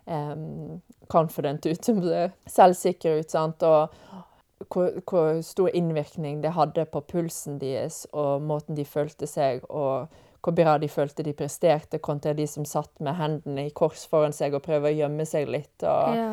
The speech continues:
Speaker 2: ja, ja.
Speaker 1: Ja, nei, så det, ja, det har jeg tatt litt i bruk innimellom også, bare sånn tenkt på kroppsspråket mitt, bare sånn, "Ok, hvis jeg kjenner at jeg er litt nervøs for et eller annet, ikke sitt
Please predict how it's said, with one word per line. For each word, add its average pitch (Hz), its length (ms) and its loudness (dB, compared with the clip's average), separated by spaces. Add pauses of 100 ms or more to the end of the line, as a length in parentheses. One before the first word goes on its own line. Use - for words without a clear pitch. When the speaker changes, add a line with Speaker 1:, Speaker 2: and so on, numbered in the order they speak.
Speaker 2:
ja, 220 180 -4 (120)
ja. 214 120 -10 (500)
Speaker 1:
Ja, 196 200 8
nei, 214 160 4
så 262 80 0
det, 233 240 6
ja, 196 220 2 (240)
det 269 100 6
har 170 220 4
jeg 175 80 -6
tatt 190 180 -2
litt 202 160 0
i 196 40 0
bruk 190 360 0
innimellom 147 480 0
også, 156 160 2
bare 151 160 0
sånn 165 160 -4
tenkt 196 320 -4
på 143 160 -4
kroppsspråket 165 500 -4
mitt, 156 200 -8
bare 180 100 4
sånn, 180 160 -2
"Ok, 175 200 -2
hvis 160 180 -4
jeg 165 100 -6
kjenner 170 240 -4
at 180 80 -8
jeg 165 140 0
er 143 80 -4
litt 165 160 -10
nervøs 170 440 0
for - 140 -8
et 165 160 -10
eller 151 140 0
annet, - 180 -12
ikke 185 240 -8
sitt - 300 -10